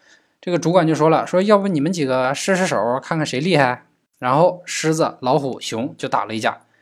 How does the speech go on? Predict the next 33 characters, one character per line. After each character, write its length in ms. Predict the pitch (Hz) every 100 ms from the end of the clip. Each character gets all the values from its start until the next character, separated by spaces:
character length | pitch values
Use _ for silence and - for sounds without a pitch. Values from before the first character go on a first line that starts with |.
| _ _ _ -
结 240 | - 165
果 180 | 170 131
那 140 | 151
肯 120 | 143
定 140 | 120 135
就 80 | 143
是 60 |
老 160 | 120 147
虎 160 | 147
赢 120 | 110 107
了 120 | 123
呗。 200 | 127 - _ _ _ _ _ _ _ _ _
这 160 | 247 175
时 120 | 123
候 120 | 123
啊， 180 | 117 139
在 160 | 160
老 140 | 135 160
虎 180 | 156 120
眼 180 | 117
里 160 | 120 104
就 120 | 113
是 240 | 107 107 98
一 200 | 110 131
个 180 | 147
能 200 | 120 120
打 100 | 123
的 100 | 110
都 100 | 101
没 100 | 107
有， 140 | 107 98 _ _
是 80 |
吧？ 240 | 131 117